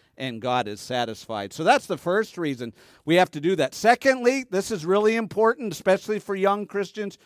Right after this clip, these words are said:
You have to be discerning because you will encounter religious people who will try to make you religious.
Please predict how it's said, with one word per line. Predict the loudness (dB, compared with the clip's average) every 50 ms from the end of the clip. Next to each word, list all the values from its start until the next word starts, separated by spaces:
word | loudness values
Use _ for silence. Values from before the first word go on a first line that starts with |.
| _ _ _
You | -6 -4 -4
have | -2 2 4 4 4 4 2 0
to | -4 -2
be | -2 -2 -4
discerning | -4 -4 -6 -6 -6 -6 -4 -4 -2 -2 -2 -2 -2 -2 -4 -6 -8 _ _ -20 _ _ _
because | 0 0 0 2 2 0 0 0
you | -2 -2 0
will | 0 0 0
encounter | -2 -4 -2 0 2 2 2 2 0 -2 -2
religious | -2 0 0 0 0 -2 -2 0 -2 -2 -2
people | -4 -8 -6 -4 -4 -4 -4 -2 -2 -2 -2 -4 -8 _ _ _ _ 0
who | 0 2
will | 2 0 -4
try | -4 0 4 4 6 6
to | 4 2
make | 0 2 2 2 2 0 -2 -6
you | -6
religious. | -4 -4 -2 0 0 -2 -2 -2 -6 -10 -10 -12 -18 -20 -20 -20 -20